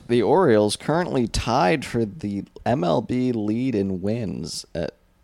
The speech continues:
seventy, believe that or not, are now firmly in the contention window w-, a little bit before they expected.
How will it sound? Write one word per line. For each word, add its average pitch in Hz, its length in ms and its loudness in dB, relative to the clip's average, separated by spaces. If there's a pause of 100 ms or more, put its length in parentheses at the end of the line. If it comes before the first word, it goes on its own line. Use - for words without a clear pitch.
(140)
seventy, 90 720 -2
believe 95 440 -8
that 85 240 -4
or 80 120 -8
not, 58 340 -8 (480)
are 113 180 4
now 101 460 4 (100)
firmly 147 640 4
in 110 180 2
the 104 380 2
contention 104 880 -2 (340)
window 104 560 0
w-, 101 240 -4 (720)
a 135 40 2
little 190 220 0
bit 185 160 2
before 156 440 2
they 131 560 8 (180)
expected. - 840 -2